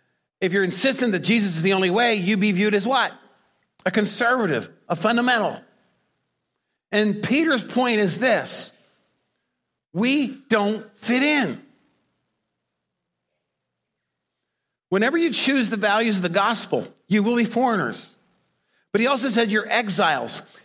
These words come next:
And when you put these two words together,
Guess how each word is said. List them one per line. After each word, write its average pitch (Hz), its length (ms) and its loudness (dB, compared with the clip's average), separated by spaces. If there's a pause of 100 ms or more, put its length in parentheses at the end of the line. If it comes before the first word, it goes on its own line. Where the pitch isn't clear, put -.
(120)
And 208 120 0
when 220 100 2
you 220 80 2
put 240 300 -2
these 294 300 0
two 254 300 2
words 214 460 -2
together, 208 560 2